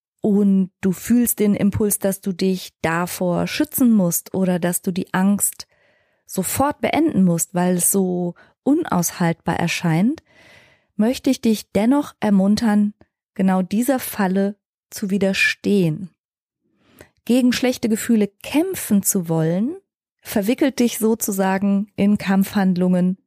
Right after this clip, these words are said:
mit deinem Inneren und ist häufig überhaupt nicht hilfreich,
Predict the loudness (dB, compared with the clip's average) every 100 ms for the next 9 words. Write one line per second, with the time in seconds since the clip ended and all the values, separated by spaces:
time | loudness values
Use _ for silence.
0 | -4 -2 0 0 2 2 2 2 2 2
1 | 0 _ _ _ _ _ _ _ _ _
2 | _ -2 0 0 0 0 0 -2 -2 0
3 | 0 -2 0 -2 0 0 0 -2 -10 -8
4 | -8 -12